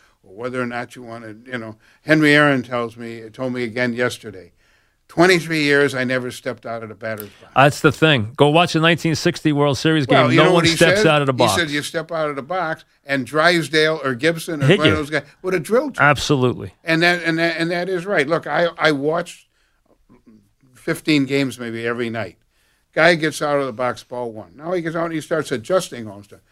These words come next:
Speaker 1: He hasn't
Speaker 2: I said
Speaker 1: swung.
Speaker 2: this to Bernie Williams. Bernie Williams said, "If I couldn't do that to a pitcher, I wouldn't even know what to do. I wanna make him think. I wanna make him,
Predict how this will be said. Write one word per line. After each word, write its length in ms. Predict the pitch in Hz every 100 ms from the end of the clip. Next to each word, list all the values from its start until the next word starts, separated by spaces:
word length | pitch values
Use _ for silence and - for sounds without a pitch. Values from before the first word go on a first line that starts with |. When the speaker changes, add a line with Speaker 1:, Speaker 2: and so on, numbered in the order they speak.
| _ _ _ _ _ _ _ _ -
Speaker 1:
He 220 | 220 202
hasn't 440 | 226 220 240 208 -
Speaker 2:
I 160 | 127 156
said 60 |
Speaker 1:
swung. 100 | -
Speaker 2:
this 140 | - -
to 100 | 156
Bernie 240 | 156 160
Williams. 180 | 160 139
Bernie 240 | 156 165
Williams 160 | 160 151
said, 140 | 160
"If 120 | 143 151
I 140 | 214
couldn't 520 | - 202 214 190 139
do 180 | 156 185
that 240 | 180 170
to 140 | - 160
a 40 |
pitcher, 340 | - 180 - 147
I 100 | 147
wouldn't 280 | 175 180 175
even 180 | 175 165
know 120 | 151
what 240 | 151 170
to 100 | -
do. 340 | 120 139 165 113
I 140 | 127 185
wanna 360 | 185 185 165
make 340 | 143 160 170 -
him 120 | 156
think. 420 | - - 147 107
I 140 | 127 175
wanna 300 | 175 175 175
make 300 | 170 170 165
him, 160 | 160